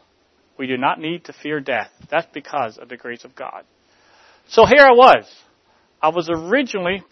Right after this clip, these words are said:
planning to talk about how grace is abused. How they misrepresent, how people today misrepresent the grace of God.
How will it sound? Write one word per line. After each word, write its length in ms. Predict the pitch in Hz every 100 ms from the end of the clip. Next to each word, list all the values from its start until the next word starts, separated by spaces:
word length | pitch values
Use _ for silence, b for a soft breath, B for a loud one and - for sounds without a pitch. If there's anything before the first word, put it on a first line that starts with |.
| -
planning 480 | 185 233 220 175 175
to 100 | 180
talk 300 | - 208 202
about 260 | 180 175 156
how 140 | 180
grace 380 | 170 185 214 -
is 100 | 156
abused. 680 | 147 160 160 113 - _ _ _ _ _ _ _ _ _ _ _ _ _ _ _ _ _ _ _ _ _ _ _ _ _ b b b _
How 280 | - 180 220
they 160 | 214 190
misrepresent, 1040 | 165 233 240 - 240 247 214 233 220 - _ -
how 200 | - 190
people 640 | - - 277 - 175 165 _ _
today 460 | - 147 190 214 165
misrepresent 1000 | 147 214 - 185 202 - - 196 151 127
the 80 | 147
grace 300 | 147 147 160
of 120 | 147
God. 360 | 147 117 92